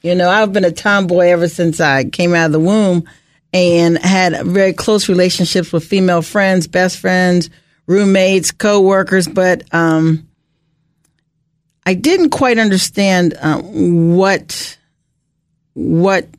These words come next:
was friendship versus what was a crush.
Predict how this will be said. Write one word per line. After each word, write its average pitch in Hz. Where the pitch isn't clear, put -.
was 165
friendship 240
versus 160
what 160
was 147
a 123
crush. -